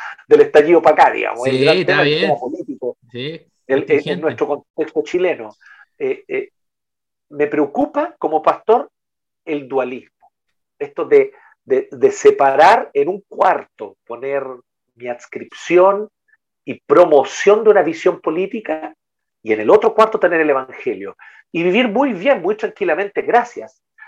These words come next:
Speaker 1: Entonces yo trato de inquietarlos con respecto a eso. ¿Realmente tu visión política brota desde tu fe? Porque tiene que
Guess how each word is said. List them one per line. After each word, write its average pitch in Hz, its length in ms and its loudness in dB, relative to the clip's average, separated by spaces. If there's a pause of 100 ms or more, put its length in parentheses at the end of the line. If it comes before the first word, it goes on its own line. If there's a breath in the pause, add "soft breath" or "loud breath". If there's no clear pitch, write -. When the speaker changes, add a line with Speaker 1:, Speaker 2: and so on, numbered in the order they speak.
Speaker 1:
Entonces 214 400 -4
yo 202 140 -2
trato 214 320 0
de 170 100 -2
inquietarlos 160 680 0
con 107 160 -8
respecto - 460 -14
a - 80 -18
eso. - 340 -18 (480)
¿Realmente 175 920 -4 (360 loud breath)
tu 127 100 -8
visión 147 440 -2
política 131 1000 -2
brota 180 540 4
desde 175 280 4
tu - 120 0
fe? 294 360 2
Porque - 320 -4
tiene 143 400 0
que 123 280 0